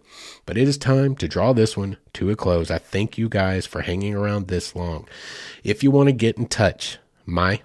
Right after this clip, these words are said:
wayward story at gmail dot com. For anything else,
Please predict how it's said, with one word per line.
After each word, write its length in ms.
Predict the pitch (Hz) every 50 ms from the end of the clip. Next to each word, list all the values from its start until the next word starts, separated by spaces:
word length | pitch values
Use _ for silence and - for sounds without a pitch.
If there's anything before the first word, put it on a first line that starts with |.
| _ -
wayward 340 | 92 92 95 104 127 135
story 420 | - - - 117 104 98 101 104 107
at 120 | 92 78
gmail 440 | - - - 87 85 87 92 98 101
dot 220 | 113 127 135 -
com. 320 | - - 92 - 78 - - _ _ _ _ _ -
For 160 | - 98 85 - - -
anything 520 | 92 90 98 107 - - 143 147 147 147
else, 400 | 160 170 117 135 - - - -